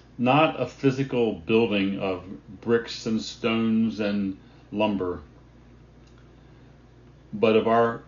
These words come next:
bodies that are the temple of the Holy Spirit. And Father, that you would be able to dwell here, that you would be able to, to bring prosperity into our lives, not because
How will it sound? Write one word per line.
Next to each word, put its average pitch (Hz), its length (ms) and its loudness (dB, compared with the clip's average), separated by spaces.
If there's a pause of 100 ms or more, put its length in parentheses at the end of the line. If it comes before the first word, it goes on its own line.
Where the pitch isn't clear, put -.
(260)
bodies 104 840 4
that 101 100 0
are 95 100 2
the 92 100 -4
temple 101 420 -4
of 87 100 -4
the 95 80 -4
Holy 95 240 -6
Spirit. 85 480 -10 (960)
And 101 160 -6
Father, 113 320 2
that 98 160 0
you 120 160 2
would 117 180 0
be 113 140 4
able 107 260 2
to 98 100 -8
dwell 104 380 2
here, 85 360 -8 (680)
that 107 160 -6
you 127 80 4
would 131 140 6
be 113 140 2
able 104 280 0
to, 90 320 -4 (500)
to 104 60 -16
bring 113 260 0
prosperity 110 1000 2 (240)
into 127 340 2
our 101 160 4
lives, 98 560 0 (840)
not 139 400 4
because 113 760 0